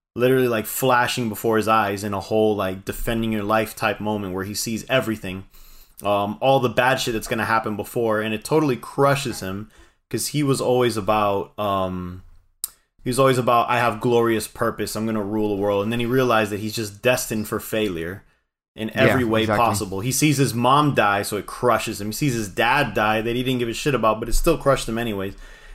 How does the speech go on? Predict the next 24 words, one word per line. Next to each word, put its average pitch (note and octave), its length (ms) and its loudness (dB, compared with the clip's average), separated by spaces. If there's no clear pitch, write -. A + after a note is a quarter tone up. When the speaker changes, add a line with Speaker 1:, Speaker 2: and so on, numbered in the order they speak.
Speaker 1:
And B2+ 60 4
then C#3 80 6
he D#3 80 4
sees D#3 320 2
Speaker 2:
Yeah. C#3+ 160 6
Speaker 1:
him B2+ 300 -2
finally E3 480 2
getting C#3+ 260 4
along B2+ 280 2
with A#2 100 0
his G#2 80 -2
brother G#2+ 560 0
in A2 140 -4
Ragnarok. G#2 460 0
Oh A2+ 80 -2
my C3+ 140 2
God, A#2 260 2
'cause C3+ 120 0
he's D3 160 2
seeing G3+ 260 4
all A2+ 140 4
of G#2+ 80 -2
this G#2+ 180 -2
now. B2 380 0